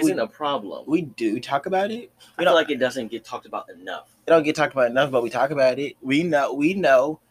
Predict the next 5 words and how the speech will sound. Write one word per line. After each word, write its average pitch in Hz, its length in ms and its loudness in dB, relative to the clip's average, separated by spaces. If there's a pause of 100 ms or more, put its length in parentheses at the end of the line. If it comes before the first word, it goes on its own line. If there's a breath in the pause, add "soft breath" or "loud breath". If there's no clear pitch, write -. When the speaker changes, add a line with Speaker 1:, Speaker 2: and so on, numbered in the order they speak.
(240 soft breath)
Speaker 1:
that 110 380 4 (1160)
people 143 240 2
are 120 60 4
getting 107 240 -2
shot 101 420 2